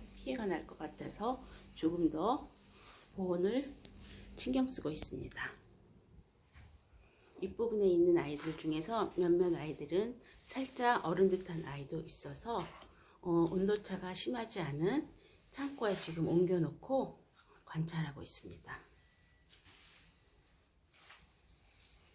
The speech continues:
저는 이, 음, 하우스용 테이프를 정말 잘 사온 것 같아요. 이게 없었으면은 유리나 벽면에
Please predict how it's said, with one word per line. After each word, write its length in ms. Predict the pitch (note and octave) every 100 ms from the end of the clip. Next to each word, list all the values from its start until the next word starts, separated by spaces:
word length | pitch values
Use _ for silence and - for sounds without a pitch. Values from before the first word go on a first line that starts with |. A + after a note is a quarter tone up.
| - - - - -
저는 500 | - G3 G3+ G3+ E3+
이, 260 | E3+ F3 E3+ - -
음, 400 | F3 E3+ E3 E3
하우스용 520 | E3 D4 D4+ C4+ B3
테이프를 480 | G#3+ D4+ - A3+ A3
정말 320 | F#3+ F3+ F3+
잘 200 | F3 F3+
사온 280 | E3+ A3 F#3
것 80 | E3
같아요. 440 | - - - D#3+ - - - - -
이게 180 | G3+ G#3
없었으면은 960 | D#3 - G#3+ - F#3+ E3+ F#3+ G#3+ -
유리나 440 | F#3+ G3 G3+ F#3+ F3+
벽면에 840 | F3 F3+ F#3+ F3 F3 A3 G3+